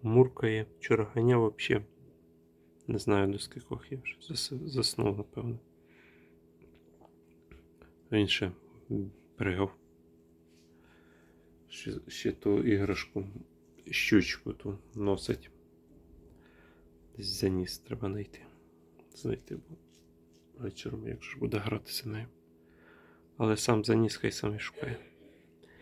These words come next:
Да, Пірсюнь? <laughs> Ну так смішно було. Грався, грався. Лапку підняв, мишка впала.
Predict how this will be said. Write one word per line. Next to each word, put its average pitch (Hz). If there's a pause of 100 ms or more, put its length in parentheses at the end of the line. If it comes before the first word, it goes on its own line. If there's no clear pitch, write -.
(680)
Да, 131
Пірсюнь? 120 (2750)
<laughs> - (480)
Ну 135
так -
смішно 127
було. 101 (320)
Грався, 120
грався. 120 (1700)
Лапку 107
підняв, 113
мишка 104
впала. 107